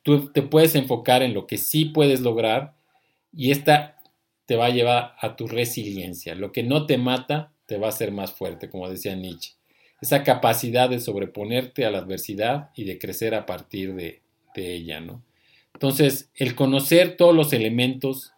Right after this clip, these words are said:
de la inteligencia emocional y la cultura positiva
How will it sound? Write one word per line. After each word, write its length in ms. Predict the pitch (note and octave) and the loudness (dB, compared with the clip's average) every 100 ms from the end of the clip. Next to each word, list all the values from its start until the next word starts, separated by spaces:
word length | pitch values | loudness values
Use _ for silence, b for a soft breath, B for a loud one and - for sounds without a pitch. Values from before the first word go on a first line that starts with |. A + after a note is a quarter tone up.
| - | -18
de 180 | A#2 | -12
la 80 | F#2 | -10
inteligencia 600 | G2 G2+ G2 F#2+ A#2 A#2 | -8 -8 -8 -8 -8 -6
emocional 500 | F#2+ F#2 F#2 G2 A2+ | -8 -8 -8 -8 -8
y 40 | G2+ | -8
la 160 | F2+ | -10
cultura 400 | F#2+ E2+ G#2+ G#2 | -12 -10 -6 -6
positiva 760 | G2+ - G#2+ B2 A2 B2 D3 | -8 -12 -12 -8 -6 -6 -8